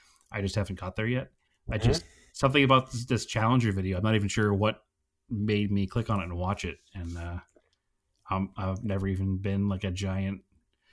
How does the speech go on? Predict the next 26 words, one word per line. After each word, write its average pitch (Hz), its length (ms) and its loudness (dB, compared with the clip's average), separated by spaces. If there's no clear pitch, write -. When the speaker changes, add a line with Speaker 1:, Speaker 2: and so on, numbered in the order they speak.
Speaker 1:
seventies 107 440 4
Mopar 98 360 0
guy 98 260 -2
other 101 160 -2
than 98 140 0
my 92 240 0
Mitsu 101 260 0
Mopars. 87 480 -4
But 90 260 -6
Speaker 2:
Yeah. 110 200 4
Speaker 1:
it 117 60 0
was 107 100 -2
just - 160 -2
something 139 160 4
about 131 120 2
the 110 60 0
video. 110 300 4
I - 20 0
was 95 140 0
like, 131 120 0
"Oh, 226 60 0
that 226 100 0
sounds 123 160 4
interesting." 98 420 -4
And 101 100 -6
it, - 120 -10